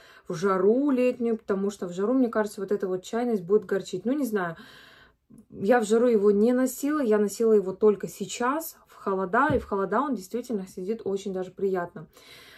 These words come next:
Дом, милый дом, вот почему-то у меня больше Five O'Clock ассоциировался с каким-то уютным камерным чаепитием. Здесь же чаепитие такое вот, знаете, более светское почему-то. Вот как раз-таки вот этот вот аромат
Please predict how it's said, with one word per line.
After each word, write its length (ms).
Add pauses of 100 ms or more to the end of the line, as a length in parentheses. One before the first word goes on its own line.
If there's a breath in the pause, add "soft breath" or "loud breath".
(540 loud breath)
Дом, 460
милый 320
дом, 560
вот 300
почему-то 420
у 40
меня 180
больше 440
Five 220
O'Clock 460
ассоциировался 720
с 80
каким-то 440
уютным 600 (140)
камерным 640
чаепитием. 680 (320 loud breath)
Здесь 360
же 100
чаепитие 680
такое 340
вот, 140
знаете, 340
более 360
светское 640
почему-то. 440
Вот 180
как 160
раз-таки 380
вот 180
этот 260
вот 220
аромат 400